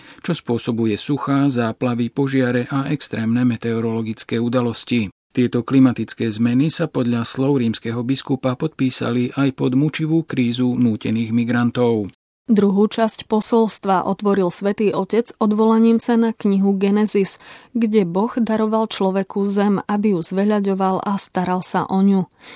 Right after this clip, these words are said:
Speaker 2: Inšpirovaný príhovorom ekumenického patriarchu Bartolomeja spred takmer dvaciatich rokov Svätý Otec poukázal na to,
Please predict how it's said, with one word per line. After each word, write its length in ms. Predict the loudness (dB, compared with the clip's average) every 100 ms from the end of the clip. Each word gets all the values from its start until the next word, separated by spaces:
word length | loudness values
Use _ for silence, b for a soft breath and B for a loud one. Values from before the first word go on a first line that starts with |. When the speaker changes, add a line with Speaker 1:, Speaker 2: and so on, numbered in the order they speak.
| B B
Speaker 2:
Inšpirovaný 720 | 2 2 2 0 2 2 2
príhovorom 640 | 2 2 2 2 2 2 0
ekumenického 800 | -4 -2 0 0 -2 -4 -4 -2
patriarchu 560 | -4 -4 -4 -4 -2
Bartolomeja 800 | -2 0 -2 -2 0 0 -2 -2
spred 320 | -4 -4 -6 -6
takmer 400 | -6 -2 -2 -2
dvaciatich 640 | -2 -4 -2 -4 -2 -4 -4
rokov 480 | -6 -4 -2 -2 -2
Svätý 400 | -4 -4 -2 -4
Otec 400 | -4 -2 -2 -2
poukázal 720 | -2 -2 -2 -4 -2 -2 -2
na 160 | -4
to, 240 | -2 -2